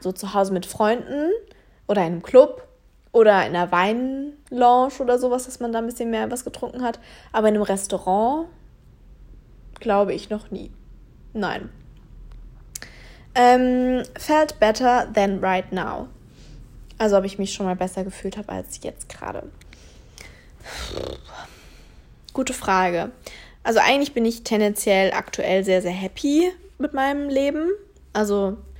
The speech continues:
so mit mir, meine Haut ist einigermaßen okay, kann ich mich mit ab-, abfinden.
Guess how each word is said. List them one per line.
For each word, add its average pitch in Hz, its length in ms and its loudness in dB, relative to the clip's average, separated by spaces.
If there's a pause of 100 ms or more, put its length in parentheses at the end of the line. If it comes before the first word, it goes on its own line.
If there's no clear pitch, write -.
(400)
so 208 160 0
mit - 240 -6
mir, 269 600 2
meine 185 220 -2
Haut 220 260 2
ist - 100 -10
einigermaßen 208 1080 -2 (100)
okay, 247 460 -4 (160)
kann - 140 -4
ich 240 120 -6
mich 247 180 -8
mit - 100 -8
ab-, 220 260 -6
abfinden. 220 760 0